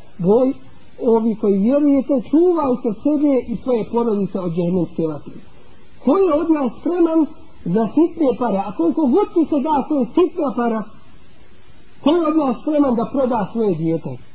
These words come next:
Koliko nam se ponudi hiljada maraka? A mi to možda radimo na jedan drugačiji, nesvjestan način.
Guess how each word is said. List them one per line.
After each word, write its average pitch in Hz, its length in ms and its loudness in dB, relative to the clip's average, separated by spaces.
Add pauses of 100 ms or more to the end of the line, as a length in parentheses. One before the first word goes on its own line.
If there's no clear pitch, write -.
Koliko 320 320 2
nam 269 200 2
se 269 180 -2
ponudi 247 320 0
hiljada 214 440 0
maraka? 156 380 -4 (920)
A 175 80 0
mi 247 180 6
to 226 140 0
možda 208 300 0
radimo 190 380 2
na 185 80 2
jedan 180 240 0
drugačiji, 175 640 0
nesvjestan 185 600 -2
način. 123 340 -10